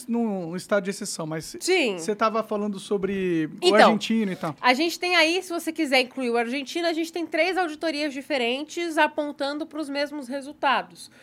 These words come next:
Speaker 2: E são resultados que até agora nenhuma outra equipe de auditoria conseguiu desmentir, assim, de verdade mesmo. Falar
Speaker 1: Uhum.
Speaker 2: que, "Não, ó, a gente tem aqui uma prova incontestável de que isso que vocês falaram é mentira."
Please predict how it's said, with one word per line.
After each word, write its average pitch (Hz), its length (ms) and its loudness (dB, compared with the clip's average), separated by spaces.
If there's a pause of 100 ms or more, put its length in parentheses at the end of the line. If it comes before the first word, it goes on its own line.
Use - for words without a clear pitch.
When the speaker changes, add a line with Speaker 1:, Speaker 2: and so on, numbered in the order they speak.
(280)
Speaker 2:
E 240 100 -6
são 311 240 0
resultados 294 520 -2
que - 100 -6
até 302 220 0
agora 294 460 2
nenhuma 349 480 0
outra 311 220 0
equipe 277 280 -14
de 226 60 -6
auditoria 240 480 -4
conseguiu 269 420 -10
desmentir, 294 760 -4 (600)
assim, 240 320 -4 (440)
de 214 120 -4
verdade 233 540 6
mesmo. 170 320 -8
Falar 208 240 0
Speaker 1:
Uhum. 196 80 -4
Speaker 2:
que, 220 40 -4
"Não, 233 200 0
ó, 226 120 6
a 180 100 4
gente 233 220 -8
tem 240 140 -6
aqui 233 140 -10
uma 247 120 -2
prova 240 300 -2
incontestável 285 840 -4
de 254 100 -12
que 277 140 -12
isso 269 100 -10
que - 80 -20
vocês 254 240 -10
falaram 254 300 -2
é 262 60 -4
mentira." 269 520 -12